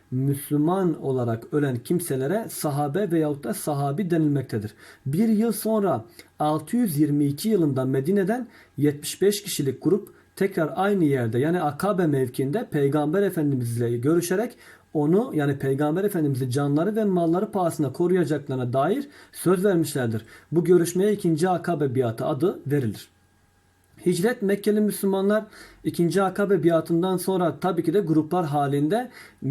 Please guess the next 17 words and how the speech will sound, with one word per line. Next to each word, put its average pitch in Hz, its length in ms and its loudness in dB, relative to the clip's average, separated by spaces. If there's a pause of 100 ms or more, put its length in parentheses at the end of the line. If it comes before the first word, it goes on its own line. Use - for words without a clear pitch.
(160)
gizlice 156 520 0
Medine'ye 180 460 2
göç 175 300 2
etmişlerdir. 131 640 -4 (400)
İslam 170 360 -2
tarihinde 180 540 2
bu 156 100 0
göç 208 240 0
olayına 165 400 2
hicret 160 480 0
adı 117 200 -2
verilir. 104 440 -4 (1400)
Müşrikler 202 380 0
Müslümanlara 190 600 0
eziyetlerine 170 760 2
devam 170 400 0
ettiğinden 143 640 -2